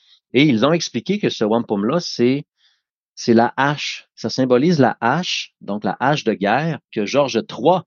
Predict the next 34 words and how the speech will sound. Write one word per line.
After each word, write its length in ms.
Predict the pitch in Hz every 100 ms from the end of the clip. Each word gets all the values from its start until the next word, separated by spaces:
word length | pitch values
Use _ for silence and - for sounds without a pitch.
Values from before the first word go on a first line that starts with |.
| -
le 120 | 90
prédécesseur 760 | - 104 104 104 90 117 123 113
de 180 | 95
George 340 | 87 101 92 87
quatre, 240 | 117 139 - _ _
leur 260 | 107 110 113
a 100 | 139
remise. 500 | - 117 135 104 - _ -
Et 140 | 98
eux, 180 | 113 185
ils 60 | 143
l'ont 140 | 123
accepté, 460 | 135 - 143 - 170
cette 220 | 160 -
hache-là. 400 | 107 101 - 98 _ _ _ _ -
Donc, 140 | 107 107
en 180 | 110 131
acceptant 680 | 170 - 139 - 160 180 180
la 200 | - 107
hache 320 | - 131 135 -
symbolique, 540 | 117 104 98 160 208 -
en 180 | 107 110
acceptant 640 | - 127 - 135 135 143 -
le 420 | 107 117 123 -
wampum, 680 | 110 107 107 104 135 220 240 - _ _ _ _ _ _
ça 220 | - - 107
voulait 240 | 107 101
dire 240 | 98 143
qu'ils 140 | 165 -
s'engageaient 760 | - 117 110 98 98 107 160 170 _ _ -
à 120 | 104
défendre 480 | 104 101 120 135 113
leur 180 | 98
ennemi. 320 | 101 95 104